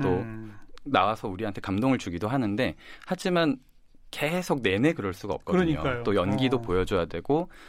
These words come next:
Speaker 1: 대사도 들려야 하기 때문에 내내 그럴 수 없지만
Speaker 2: 대사가 중심이죠,
Speaker 1: 그렇죠.
Speaker 2: 사실.
Speaker 1: 네, 그렇죠.
Speaker 2: 연극이나 영화는.
Speaker 1: 네, 네, 네. 어쨌든
Speaker 2: 음.
Speaker 1: 방해를 하면 안 되거든요.
Speaker 2: 드라마도 그렇고.
Speaker 1: 네, 그런데
Speaker 2: 어.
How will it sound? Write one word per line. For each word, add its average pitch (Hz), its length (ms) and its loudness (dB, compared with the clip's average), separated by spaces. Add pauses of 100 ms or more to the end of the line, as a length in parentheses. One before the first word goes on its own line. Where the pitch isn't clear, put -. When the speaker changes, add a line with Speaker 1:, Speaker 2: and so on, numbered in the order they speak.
(120)
Speaker 1:
대사도 107 380 0
들려야 90 340 -2
하기 98 180 -2
때문에 90 420 -2
내내 98 260 0
그럴 101 160 -2
수 - 140 -6
없지만 120 400 -2 (160)
Speaker 2:
대사가 120 420 0
중심이죠, 202 800 4
Speaker 1:
그렇죠. 120 180 0
Speaker 2:
사실. 139 380 -4
Speaker 1:
네, 82 140 0
그렇죠. - 160 -2
Speaker 2:
연극이나 156 480 2
영화는. 156 360 2
Speaker 1:
네, 156 100 0
네, 131 100 -2
네. 196 140 -2 (140)
어쨌든 147 380 2
Speaker 2:
음. 143 60 -4
Speaker 1:
방해를 147 400 2
하면 135 160 0
안 67 100 -6
되거든요. 127 220 -10
Speaker 2:
드라마도 151 480 0
그렇고. 165 280 -4
Speaker 1:
네, 143 160 -4
그런데 113 400 2
Speaker 2:
어. 127 80 -4